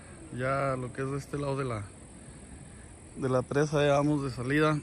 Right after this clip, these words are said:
<clears throat> Sacamos, somos cuatro, no sé, yo creo que sacamos como unos seis, siete kilos. De perdido pa'l caldo ya estuvo, pero quería presumirles estos paisajes,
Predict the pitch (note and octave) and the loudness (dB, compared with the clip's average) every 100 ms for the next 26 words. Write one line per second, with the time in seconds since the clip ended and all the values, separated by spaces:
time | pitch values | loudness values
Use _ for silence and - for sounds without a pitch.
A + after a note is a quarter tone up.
0 | D#3 F3 - F3 D#3 A2+ - - - - | 2 2 6 8 8 6 -2 -16 -18 -18
1 | - - - - - - - - - C3+ | -18 -18 -18 -18 -16 -16 -16 -12 -6 2
2 | G3+ G#3+ G3 - - - - - - - | 6 6 6 2 -8 -12 -14 -16 -8 -2
3 | F#3+ F#3 - D#3+ F3+ - C3+ D3+ D3 D3+ | 2 2 2 4 4 2 0 0 0 0
4 | D3+ C#3 D3 D3 C#3+ C#3+ C3+ C3+ C#3 C3 | 0 -2 -4 -6 -4 -4 -4 -4 -2 -4
5 | - B2 B2+ - B2+ C3 - A#2+ A2 - | -6 -6 -4 -6 -8 -8 -10 -10 -10 -12
6 | A#3 B3+ B3+ - - - - - B2+ C3+ | -14 -14 -14 -16 -16 -16 -16 0 2 4
7 | C#3 G#3 F3+ D3 B2+ E3+ F3+ F3 E3+ - | 8 8 8 4 8 6 6 4 2 -4
8 | A#2 G2+ - - - - - A#2+ B2 B2 | -6 -6 -10 -14 -16 -10 -2 0 0 0
9 | A#2+ - - - - - - - - - | -2 -6 -18 -20 -20 -20 -20 -18 -18 -18
10 | - - - C#3+ C3 C#3+ E3+ D3+ C#3 D3+ | -18 -18 -8 0 0 2 2 2 2 4
11 | E3+ D#3+ D3+ E3 - B2+ A2+ B2 C3 C3+ | 2 0 -6 -10 -8 -8 -2 -2 -2 -4
12 | - | -8